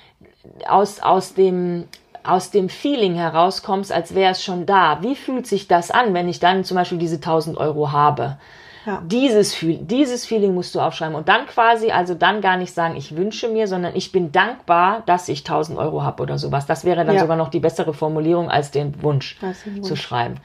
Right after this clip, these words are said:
Speaker 2: Genau.
Speaker 1: Also da gibt es ganz, ganz kräftige, machtvolle Tools, die ich auch, je nach Situation, auch mit meinen Coaches mache und immer wieder sie darauf hinweise und sagen, "Hast du geschrieben, hast du gemacht?" Du kannst das zum Beispiel auch täglich machen.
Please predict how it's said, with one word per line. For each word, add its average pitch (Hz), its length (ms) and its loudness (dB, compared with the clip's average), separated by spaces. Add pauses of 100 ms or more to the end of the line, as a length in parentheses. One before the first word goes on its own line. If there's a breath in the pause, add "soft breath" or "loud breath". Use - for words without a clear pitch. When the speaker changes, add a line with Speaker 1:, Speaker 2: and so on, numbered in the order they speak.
Speaker 2:
Genau. 196 420 -8
Speaker 1:
Also 165 220 2
da 180 100 4
gibt 214 220 0
es 190 160 -4
ganz, 190 400 2
ganz 175 480 -4
kräftige, 180 600 -2
machtvolle 175 640 -2
Tools, 277 400 -2
die 208 300 0
ich 214 180 -8
auch, 196 380 4
je 190 180 -2
nach 185 180 -2
Situation, 202 600 0
auch 175 100 0
mit 185 160 -4
meinen 175 280 -4
Coaches 190 520 -4
mache 190 360 -2 (420 loud breath)
und 170 200 -14
immer 226 340 4
wieder 214 200 2
sie 190 140 0
darauf 185 380 0
hinweise 175 580 0
und 165 140 -8
sagen, 160 260 -6
"Hast 175 240 -4
du 214 60 -2
geschrieben, 185 400 -4
hast 170 180 -8
du 196 60 -4
gemacht?" 175 200 -6 (220 loud breath)
Du - 60 -6
kannst 294 240 0
das 262 140 -2
zum 247 100 -4
Beispiel 247 240 0
auch 320 140 -2
täglich 415 420 -2
machen. - 280 -16